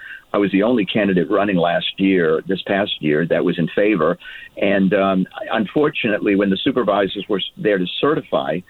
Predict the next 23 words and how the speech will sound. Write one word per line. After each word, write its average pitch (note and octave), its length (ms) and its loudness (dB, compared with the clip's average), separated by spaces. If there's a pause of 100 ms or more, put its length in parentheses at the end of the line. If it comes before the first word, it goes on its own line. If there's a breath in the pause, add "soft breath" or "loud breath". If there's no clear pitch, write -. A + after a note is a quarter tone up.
(240 loud breath)
they G2 160 2
decided F#2+ 480 -2
to E2+ 80 -2
go F#2+ 160 0
ahead F2 220 0
and D2+ 80 -10
certify, F2+ 480 -2
in F#2+ 140 0
spite C#3+ 260 -2
of C3 80 2
the F#2+ 80 0
fact F#2+ 220 0
that F#2+ 80 2
eleven G#2+ 360 0
thousand F#2+ 640 -2 (320 soft breath)
voters G2 500 0
didn't A#2+ 260 0
get G#2+ 180 0
their F#2+ 100 2
ballots G#2 480 -2
in E2 140 -4
time. B1 380 -6 (440 loud breath)
Uh, F2+ 360 2